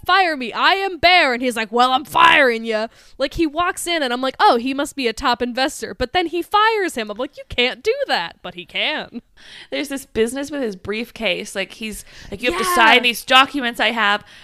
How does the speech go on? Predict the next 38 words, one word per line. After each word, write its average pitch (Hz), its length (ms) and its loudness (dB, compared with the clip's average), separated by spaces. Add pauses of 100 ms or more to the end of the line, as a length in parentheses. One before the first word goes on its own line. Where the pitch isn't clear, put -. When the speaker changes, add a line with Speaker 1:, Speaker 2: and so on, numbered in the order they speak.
Speaker 2:
but 226 60 -2
his 208 120 -2
briefcase 254 500 -6
is 214 140 -8
locked 196 440 2
and 208 100 -4
he 175 80 -8
can't - 400 0
open 220 340 2
it. 180 120 2
And - 80 -8
he's, 208 100 -8
like, 202 120 -8
trying 220 280 0
all 226 100 0
his 220 140 -6
keys 214 360 -6
and 196 100 -4
he 180 100 -6
looks 226 320 -2
at - 80 -20
the - 80 -10
C 220 180 -6
R 196 140 2
S 208 200 0
key 180 440 -8 (260)
and 208 60 -6
has 202 120 -6
a 196 40 -14
big 220 200 -4
moment 208 280 -6
with 190 160 -6
it 180 200 -6 (200)
and, 185 100 -14
like, - 160 -6
puts 233 300 -8
it 214 100 -4
in, 202 320 -4